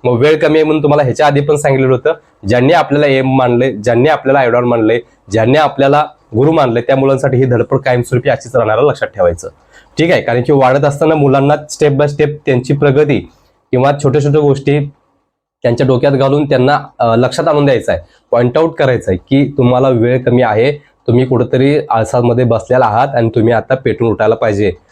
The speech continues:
नसेल तर संपलं मग. "अरे कसं काय, कसं काय आलं? वाटलं नव्हतं, अडीच लाख अर्ज होते, पहिले एक दिवसाला एवढे होतील वाटलं नव्हतं." ही कारणं स्वतःला झाली, तुम्ही डिपार्टमेंटला कारणं देऊ शकत नाही.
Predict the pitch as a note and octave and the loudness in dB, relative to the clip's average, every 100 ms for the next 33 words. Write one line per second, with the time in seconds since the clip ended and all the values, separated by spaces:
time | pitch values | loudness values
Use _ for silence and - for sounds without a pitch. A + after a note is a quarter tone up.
0 | - G#2+ - A2 A#2+ B2+ A2 A#2 A2+ F#2+ | -4 -2 -2 -2 -2 -2 -2 0 0 -2
1 | F2 _ _ _ - G#2+ C#3+ C#3+ C#3+ C#3+ | -6 _ _ _ -4 -2 0 -2 -2 0
2 | D#3 - - _ A#2 D3 D3+ C#3 C3 C3+ | 0 -2 -10 _ -4 0 0 0 0 -2
3 | - - - - D3 D3 C3+ C#3 C3 - | -6 -4 -2 0 0 2 0 -2 -4 -6
4 | - A#2 B2 C#3+ C#3+ C3+ C3 B2+ B2+ B2 | -4 -2 0 0 0 0 0 0 -2 -4
5 | B2+ B2 B2+ A#2+ C3 C3 B2 C3+ C3 C3+ | -2 -2 0 0 2 0 2 2 2 2
6 | C3 C3+ C#3 A#2+ C3+ C3+ A#2 A2 - _ | 0 0 0 0 0 0 -2 -6 -10 _
7 | _ - C#3+ C#3+ B2+ C#3+ C#3+ A#2+ C3 A2+ | _ -4 0 0 2 0 0 0 0 0
8 | F#2 E2 - _ _ _ - B2 B2 B2+ | -2 -4 -10 _ _ _ -2 0 0 0
9 | C3 C#3 C3+ C#3 C3 C3 C3 C3 C#3 - | 0 0 0 0 0 2 0 0 -2 -2
10 | G2+ | -4